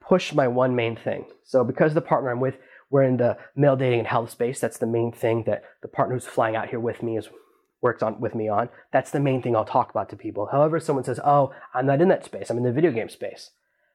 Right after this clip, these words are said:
That's when I bring up a secondary thing. And ideally, I would introduce them to my video game partner. But he's sick right now and he's not at this event. But that's how you approach it. That's what you wanna do. If you go to something and say, "Hey, I'm writing books for Amazon. I'm also doing a podcast.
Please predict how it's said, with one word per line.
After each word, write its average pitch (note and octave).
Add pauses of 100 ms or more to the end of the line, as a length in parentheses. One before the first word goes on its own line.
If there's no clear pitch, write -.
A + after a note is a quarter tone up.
(140)
That's C#3+
when C#3
I B2+
bring B2
up A2+
a G#2
secondary G#2+
thing. C#3 (300)
And B2
ideally, C#3+
I B2
would A#2
introduce A#2+
them A#2
to B2
my A2
video A2+
game G2+
partner. - (560)
But - (100)
he's -
sick D#3
right A#2+
now B2+
and A2+
he's G#2+
not A2+
at A2
this G#2
event. F#2+ (240)
But C#3
that's D#3+
how D3
you C#3+
approach B2
it. - (140)
That's C#3
what C3
you C3
wanna G#2
do. G2+
If B2
you D#3
go E3
to F3+
something D3
and C3+
say, C3
"Hey, C#3 (800)
I'm B2+
writing B2
books E3+
for F3
Amazon. A2 (340)
I'm G#2+
also A#2
doing D3
a D3+
podcast. A2+